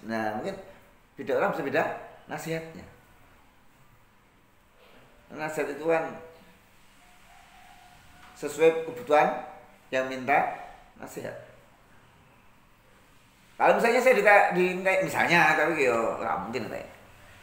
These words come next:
diminta nasihat sama pemerintah, ya adil. Kalau diminta nasihat rakyat, nyah nyoh.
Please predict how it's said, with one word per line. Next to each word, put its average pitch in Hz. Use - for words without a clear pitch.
diminta 185
nasihat 190
sama 190
pemerintah, 190
ya 127
adil. -
Kalau 165
diminta 175
nasihat 190
rakyat, 202
nyah 160
nyoh. 202